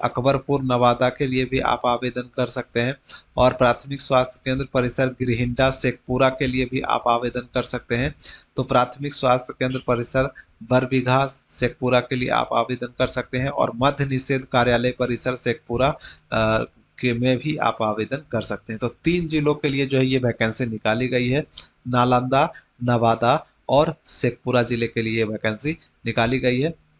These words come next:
और बिहार के कोई भी, अ, जिले के आप हैं तो इसमें आवेदन कर सकते हैं। सिर्फ ये कहा गया है कि बिहार के ही निवासी इसमें आवेदन कर सकते हैं, यानी झारखंड, उत्तर प्रदेश वगैरह के लोग जो है इसमें शामिल नहीं हो सकते, यानी जो बिहार के अस्थायी निवासी हैं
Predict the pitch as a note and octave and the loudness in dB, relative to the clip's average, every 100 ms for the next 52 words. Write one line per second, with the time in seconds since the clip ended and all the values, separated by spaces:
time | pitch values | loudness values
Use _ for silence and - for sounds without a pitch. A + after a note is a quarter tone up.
0 | _ _ _ _ C3 B2 C3 B2+ B2+ - | _ _ _ _ 0 2 2 4 2 0
1 | - - C3+ C3+ C3+ D3+ D#3 A#2+ A#2 A2+ | -8 -2 0 0 2 0 2 2 2 0
2 | - _ - B2+ B2+ B2+ A2+ A2+ C3+ D3+ | -6 _ 0 2 2 2 0 2 -2 -2
3 | C3+ B2+ C3 B2+ A#2+ A#2+ B2+ C3 - A#2+ | -2 -2 0 0 0 0 -2 -6 -2 -2
4 | A2 G#2+ G#2+ G#2+ D3 C#3+ - C3 - - | -2 -8 -6 -4 -2 -2 -2 -4 -6 -16
5 | - A#2 C3 C#3+ C#3 C3 C3 B2+ C3+ D3 | -6 2 4 4 4 2 2 0 0 0
6 | C3 B2+ A2+ B2+ D3 D3 D3+ C#3 E3 D3+ | 0 0 2 2 2 0 -2 -2 0 0
7 | C3+ B2+ - C3 C3 B2 A#2 A#2 B2 - | 2 2 2 -4 0 0 2 -2 -4 -2
8 | A#2 - - C3+ C3+ B2+ A#2+ B2 A2 A#2 | -2 -2 -2 -2 0 2 0 -2 0 2
9 | A#2 - A#2+ A#2+ - A#2+ - A#2 - A2+ | 0 -2 -4 -4 -10 -12 -2 -2 0 2
10 | A#2 A2+ - A2 A#2 A2+ A#2 A2+ A#2 A2+ | 2 0 -2 0 0 0 -2 0 0 2
11 | A2 A2+ A#2 A#2 G#2+ A2 D3 - - - | 0 0 -2 -2 0 0 -2 -4 -14 -16
12 | - B2 A#2 G#2 G2+ - G2 A#2 B2+ B2 | 0 4 4 0 -6 -6 -4 0 0 2
13 | B2+ A#2 G#2+ B2 B2 A#2 - - B2 C3+ | 2 2 2 0 2 -2 -2 -2 -2 -2
14 | A#2+ A2+ - A#2 B2+ | 0 0 0 -4 -4